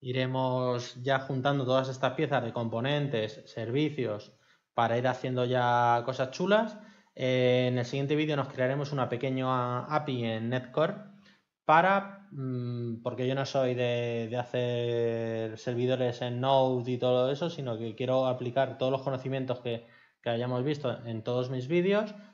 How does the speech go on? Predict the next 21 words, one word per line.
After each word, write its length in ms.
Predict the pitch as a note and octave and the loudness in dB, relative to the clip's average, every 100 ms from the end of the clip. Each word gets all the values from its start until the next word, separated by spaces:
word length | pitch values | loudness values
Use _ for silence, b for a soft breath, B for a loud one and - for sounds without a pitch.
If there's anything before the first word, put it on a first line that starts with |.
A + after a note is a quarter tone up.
| B | B
y 240 | - F#3 G#3+ | -2 0 2
vamos 300 | E3+ C#3+ C#3 | 2 0 0
a 80 | B2+ | 0
crear 140 | C3 | 0
una 160 | B2+ A#2 | 2 0
pequeña 420 | A#2+ B2+ B2+ C#3+ | -2 0 4 2
api 240 | C#3 A#2 | 2 -2
en 140 | A2+ A#2+ | 0 -2
Netcore 460 | C3+ - E3+ G3+ - - _ | -4 0 2 2 -4 -18 _
sin 320 | - - A#2 | -12 -6 -4
mucha, 400 | A#2+ B2+ C3+ C3 | -2 -2 -2 -2
sin 240 | - - A#2+ | -8 -10 -8
ninguna 300 | A#2 C3 B2+ | -4 -2 -2
funcionalidad 720 | B2+ B2+ A#2+ A#2+ D3+ G#3+ B B B B | -2 -2 -2 0 0 -2 B B B B
para 240 | - B2 B2 | 2 4 6
ver 300 | D#3 E3+ - | 4 2 -4
cómo 240 | D3+ C#3+ | -2 2
podemos 280 | C#3 C3+ B2+ | 2 2 0
llamar 300 | A#2 A2 G#2+ | 0 0 0
desde 480 | A2 A2 A2 A2 - | -2 -2 -2 -2 0
Angular 640 | C#3 E3+ F3+ A3 B3 - | 0 2 4 4 2 -8